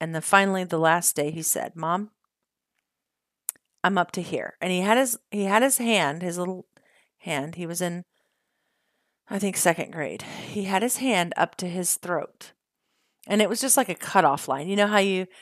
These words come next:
put your hand up to your head and you say, "I've had it up to here," and it's really over your head, so that means you've had enough?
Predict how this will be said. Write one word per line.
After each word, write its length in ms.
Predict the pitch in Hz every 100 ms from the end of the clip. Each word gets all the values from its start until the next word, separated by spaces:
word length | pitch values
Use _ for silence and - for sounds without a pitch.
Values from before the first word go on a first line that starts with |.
| _
put 160 | - -
your 100 | 185
hand 200 | 196 185
up 100 | 180
to 120 | -
your 220 | 185 175 170
head 220 | 180 175
and 100 | 170
you 40 |
say, 160 | 165 170
"I've 120 | 165
had 180 | 180 175
it 80 | 170
up 140 | 175
to 100 | 170
here," 260 | 175 175 180
and 80 |
it's 200 | 165 151
really 260 | 165 165 165
over 240 | 156 165
your 140 | 170 170
head, 200 | 180 165
so 120 | 156
that 140 | 160
means 180 | 160 160
you've 100 | 160
had 140 | 170 160
enough? 360 | 156 160 -